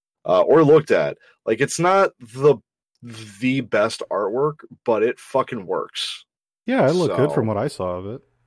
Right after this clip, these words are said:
Speaker 1: Yeah, no, it, it works. It definitely works. It, it even,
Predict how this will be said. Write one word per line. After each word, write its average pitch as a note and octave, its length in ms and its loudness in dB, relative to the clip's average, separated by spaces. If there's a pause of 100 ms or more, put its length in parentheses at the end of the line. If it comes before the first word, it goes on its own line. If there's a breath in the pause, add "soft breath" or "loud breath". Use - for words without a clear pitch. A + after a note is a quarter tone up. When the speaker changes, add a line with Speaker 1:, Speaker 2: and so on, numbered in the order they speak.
(380)
Speaker 1:
Yeah, G#2+ 240 2
no, A#2 160 4
it, D#3 240 6 (400 soft breath)
it G3 180 4
works. A#2+ 560 -2
It D3 140 0
definitely D3+ 400 0
works. G#2+ 400 -4
It, B2+ 160 -2 (760 soft breath)
it D#3 180 -6
even, E3+ 460 2